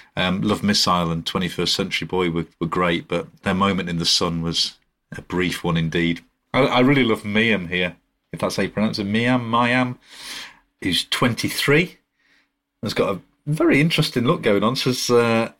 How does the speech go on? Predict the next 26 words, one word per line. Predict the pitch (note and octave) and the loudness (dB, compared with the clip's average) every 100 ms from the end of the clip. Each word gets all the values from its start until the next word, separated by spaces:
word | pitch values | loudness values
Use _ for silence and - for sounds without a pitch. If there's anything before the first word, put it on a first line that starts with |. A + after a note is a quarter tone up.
| _ _ - - - | _ _ -20 -12 -2
"They're | C#3 | 2
so | A3+ | 4
much | A3 E3 | 2 2
more | F#3 E3 | 2 2
colourful | F3+ E3 D#3 A#2 | 4 2 2 2
than | A2+ | 4
any | B2+ C3+ | 4 2
other | A2 | 2
band | F#2 A2+ G2+ | 2 2 0
around. | F2+ G#2 G#2+ G#2 | 0 2 4 2
The | - | 0
best | C3+ B2+ | 0 0
thing | B2+ G#2+ | 2 0
about | G#2+ G#2 | 2 0
them | F#2+ F#2+ | 0 -4
is | F2 | 0
they're | G2+ | 0
so | F#2 - C3 B2 A#2+ A2+ - _ _ _ - | 2 2 4 4 4 0 -10 _ _ _ -4
nineteen | A2 A2 A2+ G2+ | -2 0 0 2
eighty-six. | G2 - G2 - G2 E2+ - - _ _ _ - | 0 -2 -2 0 -2 -4 -6 -8 _ _ _ -2
They're | G#2 | 2
not | A#2 B2 | 2 2
some | - A2 | 0 0
bunch | G#2+ G#2 G2+ | 0 -2 -6
of | |
has-beens." | - G2 - F#2+ F2+ F2 - | -2 -4 -2 -2 -2 -4 -8